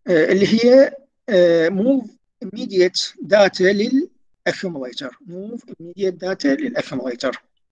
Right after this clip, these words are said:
هاي الانستركشن بيها اوب كود وايضا بيها اوبراند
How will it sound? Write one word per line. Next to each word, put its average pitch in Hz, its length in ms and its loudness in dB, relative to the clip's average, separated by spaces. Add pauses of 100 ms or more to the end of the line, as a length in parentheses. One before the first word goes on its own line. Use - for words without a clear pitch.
(400)
هاي 302 160 4
الانستركشن 202 680 0 (420)
بيها 214 260 0
اوب 233 220 6
كود 214 340 2
وايضا 220 400 0
بيها 214 160 0
اوبراند 151 560 -2